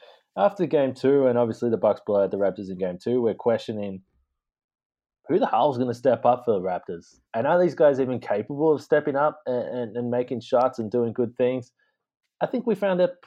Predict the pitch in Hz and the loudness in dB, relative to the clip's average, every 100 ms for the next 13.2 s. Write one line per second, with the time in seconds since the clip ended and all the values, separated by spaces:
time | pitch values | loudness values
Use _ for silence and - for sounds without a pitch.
0 | - 214 247 220 190 185 170 143 151 147 | -4 -2 0 2 4 6 4 2 0 0
1 | 139 135 127 127 131 131 131 _ - 160 | 0 0 2 4 6 6 2 _ 0 2
2 | 208 - 135 117 107 110 104 98 - 107 | 2 2 2 4 2 4 4 4 0 -2
3 | 104 104 107 101 95 117 110 101 - _ | 2 2 2 0 -2 -2 -2 -4 -8 _
4 | _ _ 123 107 117 113 110 104 127 135 | _ _ -4 -4 -6 -6 -4 0 2 2
5 | 110 107 101 98 104 95 - 120 127 127 | 2 0 -4 -6 -6 -8 -2 2 4 4
6 | 120 113 110 107 98 - 151 120 107 101 | 2 0 -2 -2 -4 2 4 6 2 0
7 | 95 110 107 95 - 117 117 110 98 - | 0 -2 -4 -8 -2 2 2 2 -4 -10
8 | _ _ _ _ - 104 101 101 104 101 | _ _ _ _ -4 0 2 0 -4 -8
9 | - 107 104 98 123 107 - 147 151 135 | -10 -10 -10 -2 -2 -2 -2 2 4 6
10 | 117 110 107 _ _ _ - 120 117 127 | 4 2 -2 _ _ _ -6 -4 0 0
11 | - 262 311 - - - 143 117 117 147 | 0 -4 -4 -12 -20 -14 -8 -2 0 0
12 | 185 190 - 165 160 147 - 147 143 143 | 0 -2 -2 -2 0 -2 0 2 2 0
13 | 135 | -4